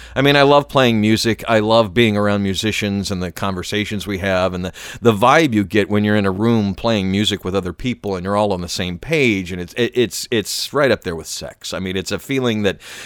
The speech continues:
it, it, it's hard to describe unless you've ever felt it before. So that's part of what got me about this movie. It's about Joe, played by Jamie Foxx, who does a great job, by the way. I,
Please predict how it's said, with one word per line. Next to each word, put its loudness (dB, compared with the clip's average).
it, 2
it, 2
it's -2
hard 2
to -6
describe -2
unless -4
you've -6
ever -8
felt -12
it -16
before. -16
So 6
that's 4
part 2
of 2
what 2
got 2
me 0
about 2
this 0
movie. 2
It's 0
about 2
Joe, 6
played 2
by 4
Jamie 0
Foxx, 2
who 2
does 0
a 0
great -4
job, -2
by -12
the -10
way. -10
I, -6